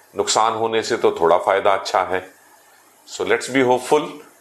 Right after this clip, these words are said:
और हम आपको अवगत कराते रहेंगे latest, अ, technologies और latest medicines जो कई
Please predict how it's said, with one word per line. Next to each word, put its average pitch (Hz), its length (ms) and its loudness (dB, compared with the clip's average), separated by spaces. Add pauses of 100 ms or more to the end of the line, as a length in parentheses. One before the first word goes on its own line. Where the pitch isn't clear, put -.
(260)
और 98 160 2
हम 120 160 0
आपको 120 380 4
अवगत 110 200 0
कराते 104 320 2
रहेंगे 104 720 0 (500)
latest, 131 680 -2
अ, - 40 -2 (600)
technologies 107 760 -2 (100)
और 90 220 4
latest 120 440 -2
medicines 101 720 -4 (420)
जो 101 360 0
कई 98 360 -2